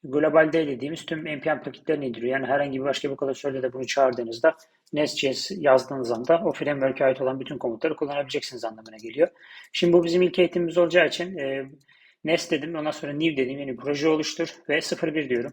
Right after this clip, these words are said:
İlk proje olacağı için, e, nes J S sıfır bir aslında bizim kullanacağımız sadece proje adıydı. Ben N P M package'larını kullanacağım. Siz istediğiniz farklı bir package'da, e, kullanabilirsiniz. Şimdi paketlerin oluşmasını bekliyorum. Paketlerin, paketlerin oluşmasının ardından,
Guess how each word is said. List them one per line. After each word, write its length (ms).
İlk 160
proje 220
olacağı 300
için, 200
e, 40
nes 180
J 120
S 60
sıfır 240
bir 80
aslında 300
bizim 160
kullanacağımız 460
sadece 260
proje 320
adıydı. 300
Ben 100
N 140
P 120
M 60
package'larını 460
kullanacağım. 520
Siz 160
istediğiniz 460
farklı 280
bir 60
package'da, 640
e, 280
kullanabilirsiniz. 920
Şimdi 580
paketlerin 420
oluşmasını 520
bekliyorum. 480
Paketlerin, 1040
paketlerin 400
oluşmasının 440
ardından, 480